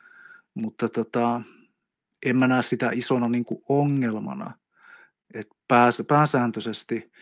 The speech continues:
tai mistäs mä tiedän, en mä kaikkia Suomen <laughs> tai maailman energiahoitajia tunne, mutta tota, mun mielestä se etiikka pääsääntöisesti on tosi korkealla, ja ihmiset on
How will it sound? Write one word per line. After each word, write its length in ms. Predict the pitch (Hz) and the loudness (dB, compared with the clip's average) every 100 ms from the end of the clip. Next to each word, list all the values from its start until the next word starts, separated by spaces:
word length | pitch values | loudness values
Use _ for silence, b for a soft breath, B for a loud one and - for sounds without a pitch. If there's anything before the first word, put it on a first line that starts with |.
| B B B - | B B B -8
tai 80 | 113 | -2
mistäs 320 | 120 - - | -2 -2 -2
mä 160 | 123 | -2
tiedän, 220 | 117 113 110 | -2 -4 -2
en 60 | |
mä 180 | 117 120 | -4 -4
kaikkia 340 | 120 117 - 117 | -4 -6 -8 -6
Suomen 360 | 123 117 135 - | -4 -4 -6 -10
<laughs> 60 | - | -6
tai 140 | 131 | -4
maailman 380 | 120 123 117 117 | -2 -2 -2 -4
energiahoitajia 840 | 123 120 - 120 - - - 151 143 | -6 -8 -8 -10 -10 -8 0 2 2
tunne, 380 | 139 135 117 113 B B B B - | -4 -4 -4 -8 B B B B -14
mutta 360 | 107 - 110 | -14 -12 -14
tota, 460 | - - - 110 110 b b b b b _ _ - - _ _ - | -12 -12 -8 -8 -10 b b b b b _ _ -20 -20 _ _ -6
mun 260 | 127 127 | -2 2
mielestä 220 | 135 120 | 4 4
se 140 | 123 127 | 2 2
etiikka 480 | 131 131 131 - 131 | 4 4 4 2 -4
pääsääntöisesti 840 | - 131 131 131 113 110 107 - 117 | -2 0 2 2 0 -2 -6 -6 -6
on 140 | 113 | -6
tosi 220 | 113 - 113 | -8 -10 -6
korkealla, 640 | 120 110 - - 73 - - | -6 -6 -8 -10 -10 -14 -12
ja 80 | - | -8
ihmiset 440 | 113 110 117 117 - - 107 | -8 -6 -6 -6 -12 -14 -8
on 340 | 120 113 113 | -6 -4 -6